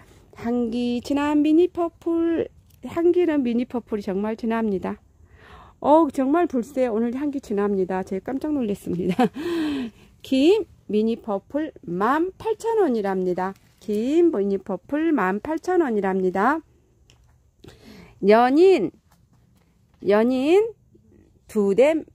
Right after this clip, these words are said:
만 팔천 원, 세 대 이만 원이랍니다. 연인, 연인입니다. 이렇게 꽃이 피는 이렇게 하나, 둘, 세 대 이렇게 세 대를 보내드립니다. 두 대는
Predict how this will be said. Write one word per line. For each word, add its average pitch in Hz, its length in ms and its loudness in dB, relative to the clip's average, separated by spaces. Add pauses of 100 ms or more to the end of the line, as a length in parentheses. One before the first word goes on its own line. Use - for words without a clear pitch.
(280)
만 254 320 0
팔천 302 420 -4
원, 294 120 -4
세 208 320 -2
대 294 360 2
이만 285 500 2
원이랍니다. 196 600 -2 (440)
연인, 247 400 4 (220)
연인입니다. 240 640 0
이렇게 339 580 -4
꽃이 - 340 -10
피는 320 300 -2 (600)
이렇게 190 420 -8 (340)
하나, 196 280 -2
둘, 339 320 -2
세 214 260 -2
대 262 320 0
이렇게 175 420 -6 (140)
세 226 260 0
대를 240 360 0
보내드립니다. 185 920 -2 (420)
두 185 200 0
대는 214 360 0